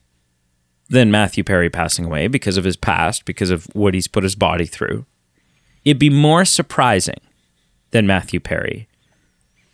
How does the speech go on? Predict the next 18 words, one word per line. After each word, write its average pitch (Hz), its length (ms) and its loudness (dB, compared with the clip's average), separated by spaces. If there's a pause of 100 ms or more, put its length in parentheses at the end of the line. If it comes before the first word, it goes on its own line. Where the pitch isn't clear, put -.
(680)
but 131 280 4
it 160 60 4
would 143 260 4
almost 139 520 4
be 107 540 4 (720)
less 110 800 2 (800)
jarring 101 520 4
and 92 120 0
less 92 200 0
upsetting, - 480 -6 (1300)
right? 113 260 0 (180)
And 233 180 4
that's, 202 160 4
it, - 260 0
it, 165 160 -6
it, 131 680 -10
that 170 240 0
c-, 190 100 -2